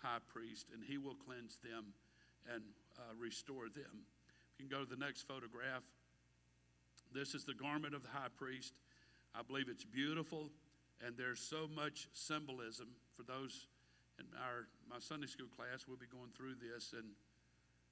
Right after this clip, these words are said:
it'll take me a while to get to it, as you probably figured out, but we'll go through the, uh, robe of the high priest and what have you. But I want to point out that, uh, breastplate that he is wearing. Uh, in it are twelve different stones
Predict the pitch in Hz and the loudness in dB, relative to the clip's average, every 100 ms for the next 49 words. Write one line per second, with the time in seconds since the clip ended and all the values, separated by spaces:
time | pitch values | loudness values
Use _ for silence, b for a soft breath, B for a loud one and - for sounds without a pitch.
0 | - 117 - 131 113 123 107 123 113 113 | -10 -10 0 0 0 -6 -2 -2 0 -2
1 | 113 - 127 120 110 113 110 123 120 113 | -4 -4 -4 -2 -4 -4 -6 -2 -2 -4
2 | 104 120 117 120 117 117 113 120 120 120 | -4 -4 -2 -2 -2 -4 -8 -4 -6 -4
3 | 117 - 123 123 107 - B B B B | -6 -4 -2 -2 -4 -10 B B B B
4 | 127 117 110 101 101 - - - 117 113 | -4 0 0 -2 -8 -18 -20 -12 -8 -2
5 | 123 127 120 113 127 117 - 127 113 - | 0 0 -2 -2 0 -2 -2 -4 -2 -4
6 | 113 120 117 123 117 101 104 - - B | -6 -6 -2 0 -2 -6 -12 -14 -20 B
7 | B B 131 143 170 170 151 160 151 139 | B B 2 4 6 6 4 2 2 4
8 | 143 139 131 123 - - - 131 120 113 | 4 4 2 2 -2 -16 -12 -8 -6 -6
9 | 107 127 143 - - 127 123 - 120 123 | -4 2 2 0 -4 -4 -4 -4 -6 -4
10 | 120 107 120 120 127 135 - B B B | -6 -6 0 4 4 2 -4 B B B
11 | B B - 131 123 139 151 156 139 139 | B B -4 0 0 2 2 4 2 0
12 | 139 135 127 123 117 - - - 156 156 | -2 -6 -2 -2 -2 -8 -12 0 2 2
13 | 143 - - B B - - 139 139 117 | 0 -6 -16 B B -12 0 0 0 -4
14 | - - 147 135 120 113 110 - | -4 -4 -4 -2 -4 -4 -6 -12